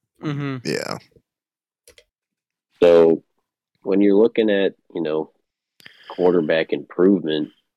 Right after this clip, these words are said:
Speaker 3: I don't think assuming he's gonna get an elite level Q B is a fair assessment to make. Uh, another guy for the same reason.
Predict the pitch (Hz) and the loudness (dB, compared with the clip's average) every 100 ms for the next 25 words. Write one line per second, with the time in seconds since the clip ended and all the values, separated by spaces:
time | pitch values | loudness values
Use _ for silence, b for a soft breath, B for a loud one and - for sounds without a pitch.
0 | _ _ _ - _ _ - 82 92 95 | _ _ _ -20 _ _ -8 -2 0 0
1 | - 107 92 80 _ _ _ - 80 - | -2 0 0 0 _ _ _ -4 -4 -4
2 | - 90 90 87 80 87 78 87 85 80 | 0 2 4 2 0 -4 -4 -2 -2 0
3 | 82 - 78 76 73 82 - 78 76 78 | -2 -2 -6 -4 -2 -2 -2 -2 0 -2
4 | - - 85 78 78 80 78 - _ _ | -4 -4 -4 -2 -2 -2 -4 -6 _ _
5 | _ _ - 80 - - _ _ _ _ | _ _ -10 -10 -10 -16 _ _ _ _
6 | - - - 82 82 78 - - - 78 | -10 -10 -2 0 0 -2 -4 -6 -6 -8
7 | 71 - 76 73 69 - - _ _ _ | -8 -8 -8 -6 -6 -8 -18 _ _ _
8 | _ _ _ _ _ _ _ _ _ _ | _ _ _ _ _ _ _ _ _ _
9 | _ _ _ _ _ _ _ _ _ _ | _ _ _ _ _ _ _ _ _ _
10 | _ _ _ _ _ _ _ _ _ _ | _ _ _ _ _ _ _ _ _ _
11 | _ _ _ _ _ _ _ _ _ _ | _ _ _ _ _ _ _ _ _ _
12 | _ _ _ _ 82 90 92 92 92 92 | _ _ _ _ 0 4 6 4 2 0
13 | _ _ _ _ _ _ - 92 110 113 | _ _ _ _ _ _ -10 -4 -2 0
14 | 107 98 101 - 95 87 - 87 90 80 | 0 0 0 -4 -10 -10 -8 -6 -6 -6
15 | 85 92 95 95 98 | -4 -4 -2 -2 -2